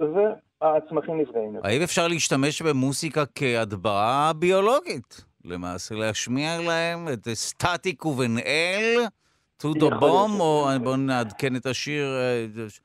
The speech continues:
Speaker 2: שוקובו או מוקובו? ת-, תזכיר לי, אה, אה, אתה
Speaker 1: יכול
Speaker 2: זוכר את
Speaker 1: להיות,
Speaker 2: השיר
Speaker 1: אה, צריך,
Speaker 2: האחרון?
Speaker 1: צריך לבדוק את זה, אבל, אה,
Speaker 2: אה,
Speaker 1: אה,
Speaker 2: גומי גם!
Speaker 1: באופן
Speaker 2: אוקיי,
Speaker 1: כללי,
Speaker 2: זה נזכרתי.
Speaker 1: <laughs>
Speaker 2: לא
Speaker 1: באופן
Speaker 2: עזרת לי,
Speaker 1: כללי,
Speaker 2: אה,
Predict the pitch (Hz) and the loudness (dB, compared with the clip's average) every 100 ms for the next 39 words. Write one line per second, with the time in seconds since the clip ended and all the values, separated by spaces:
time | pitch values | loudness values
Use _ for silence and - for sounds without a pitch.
0 | _ _ - - 147 - 147 143 139 135 | _ _ -8 -2 0 0 0 2 4 4
1 | 127 117 113 120 135 170 160 202 214 127 | 4 2 0 -2 -2 -4 -2 -2 -2 -6
2 | 113 104 127 117 143 151 160 156 131 139 | -12 -10 -8 -8 -8 -8 -4 -2 0 -2
3 | 87 98 85 92 120 - - 190 180 165 | -6 -10 -14 -18 -20 -14 0 0 2 2
4 | 139 143 156 180 180 - 233 - 226 226 | 4 4 2 2 0 0 -2 0 0 2
5 | 185 180 175 175 123 139 147 156 143 135 | 2 2 2 2 2 4 4 2 0 2
6 | 143 143 143 143 147 147 147 - - - | 4 6 6 6 6 6 2 -4 -4 6
7 | 147 151 147 143 - 123 - 117 165 175 | 8 10 10 10 8 8 8 6 2 4
8 | 165 107 240 - 123 110 - 104 95 - | 2 2 -2 -2 0 0 0 0 0 -6
9 | - - - 135 143 180 147 139 - 120 | -14 -20 -10 0 4 4 4 2 2 4
10 | 160 104 98 | 4 6 6